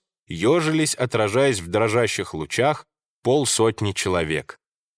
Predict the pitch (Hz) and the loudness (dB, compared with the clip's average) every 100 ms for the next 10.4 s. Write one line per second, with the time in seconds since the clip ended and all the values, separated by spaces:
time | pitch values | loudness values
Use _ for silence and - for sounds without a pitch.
0 | _ _ _ 82 101 165 175 156 170 156 | _ _ _ -2 0 0 -2 -2 -2 -2
1 | 98 139 151 - 117 127 - 120 123 113 | -2 -2 -2 0 0 0 -2 -2 0 -2
2 | - 117 - 139 127 82 - - _ _ | -2 -2 -2 -2 -2 -4 -8 -12 _ _
3 | _ _ _ 80 82 113 - 151 120 131 | _ _ _ -4 0 0 2 2 4 2
4 | 147 151 139 131 120 - - 107 123 120 | 2 0 2 2 0 -4 -6 -2 0 0
5 | 101 110 139 - 123 117 156 160 143 147 | 0 0 2 0 -2 0 0 2 4 4
6 | 131 127 131 - 110 110 - 98 135 135 | 4 2 0 -2 -4 -4 -4 2 2 2
7 | 110 117 110 107 104 - 110 110 110 107 | 0 0 0 -2 -2 0 0 0 -2 -2
8 | 107 101 - - 87 - - _ _ _ | -2 -2 -6 -2 -2 -4 -18 _ _ _
9 | _ _ _ _ _ _ - 131 123 117 | _ _ _ _ _ _ 0 2 4 2
10 | 98 101 95 87 | 2 0 0 -2